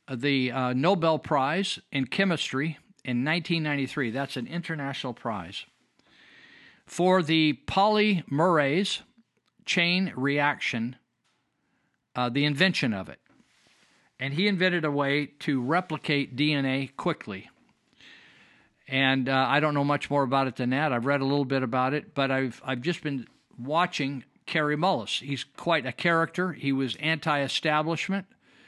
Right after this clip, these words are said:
Uh, he, uh, was very critical of, of the, what he considers fraud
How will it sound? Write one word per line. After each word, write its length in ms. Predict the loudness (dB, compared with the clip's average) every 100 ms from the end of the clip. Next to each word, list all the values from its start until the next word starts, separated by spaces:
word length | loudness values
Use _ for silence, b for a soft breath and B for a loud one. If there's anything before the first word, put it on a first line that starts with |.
| b b b b b _ _ -10 -2
Uh, 500 | 0 2 0 -2 -6 _ _ _ _
he, 560 | -10 -4 0 2 2 0
uh, 300 | 0 -2 -4 -12 _ _ _ -20 -20 _ -10
was 160 | -8
very 280 | -2 0 2
critical 680 | 0 0 0 0 0 0 -4 -4
of, 240 | -4 -4 -10 -14 -6
of 380 | -4 -4 -6
the, 200 | -4 -4
what 200 | -4 -4
he 100 | -4
considers 540 | -4 -4 -4 -2 -4 -6
fraud 680 | -2 2 4 2 0 -4